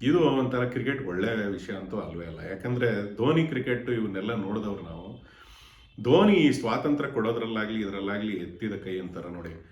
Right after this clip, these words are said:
ಅದಕ್ಕೇನೆ ಅವ್ರ ಸಕ್ಸಸ್ ರೇಟು ಹಾಗೆ ಇದ್ದಿದ್ದು. ಯಾಕಂದ್ರೆ ಆ ಸ್ಟ್ಯಾಂಡರ್ಡ್ಸ್ ಇಂಟರ್‌ನ್ಯಾಷನಲ್ ಲೆವೆಲಲ್ಲಿ ಬಂದು ಯಾರು ಆಡ್ತಿದ್ದಾರೆ ಅಂದ್ರೆ ಪ್ರಸಿದ್ಧ ಕೃಷ್ಣ ಆಗ್ಲಿ, ಯಾರೇ ಬೌಲರ್ ಆಗ್ಲಿ, ತುಂಬಾ ಮೆಟಲ್‌ಗಳನ್ನ ಹತ್ಕೊಂಡ್ ಬಂದಿರ್ತಾರೆ. ಇವೆಲ್ಲ ನೋಡಿರ್ತಾರೆ.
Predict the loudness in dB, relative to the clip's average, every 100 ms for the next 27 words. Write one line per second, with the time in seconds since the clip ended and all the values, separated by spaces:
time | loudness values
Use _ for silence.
0 | -20 _ -14 -2 0 2 4 4 2 0
1 | -6 -8 -4 -4 -2 -4 -4 -6 -6 -4
2 | -2 0 0 0 -2 0 0 0 0 -4
3 | -14 -4 -2 0 -2 -2 -2 -2 -2 -4
4 | -4 -4 -2 0 0 -2 -4 -4 0 0
5 | -2 -2 -4 -2 -4 -4 -6 -6 -8 -6
6 | -6 -6 -8 -10 -10 -8 -6 -4 -4 -4
7 | -4 -4 -6 -6 -6 -8 -10 -14 -18 _
8 | _ _ _ 2 4 6 6 4 4 2
9 | 6 6 4 0 -2 0 0 -2 -6 -6
10 | -4 -2 0 0 0 0 -2 -2 -8 -12